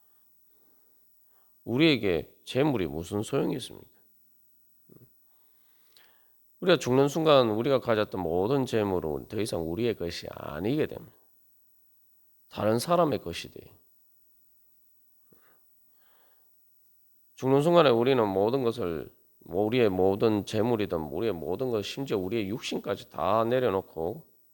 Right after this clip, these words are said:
어, 가야 됩니다. 예. 그런데 그 상황에서 재물과 영생을 저울질할 수가 있습니까? 이 저울에 기본적으로 올려놓고 비교할 수 있는 것 자체가 아니에요.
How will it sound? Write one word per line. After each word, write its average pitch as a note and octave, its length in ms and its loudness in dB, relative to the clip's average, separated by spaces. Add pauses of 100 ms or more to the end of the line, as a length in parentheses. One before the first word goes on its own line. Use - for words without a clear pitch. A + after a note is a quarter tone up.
어, - 160 -16
가야 G#2 320 2
됩니다. D2 300 -6 (1120)
예. - 60 -16 (640)
그런데 E3+ 540 2 (1300)
그 E3+ 140 -6
상황에서 D3+ 880 6 (680)
재물과 C#3+ 640 4
영생을 A2+ 1200 2
저울질할 B2 1080 -2
수가 - 360 -6
있습니까? C3 720 -6 (680)
이 E3 140 -14 (100)
저울에 F#3+ 480 6
기본적으로 C#3 580 0
올려놓고 D3 460 0
비교할 G3+ 460 2
수 - 120 -4
있는 E3+ 180 0
것 D#3 120 -4
자체가 - 420 -2
아니에요. G#2+ 300 0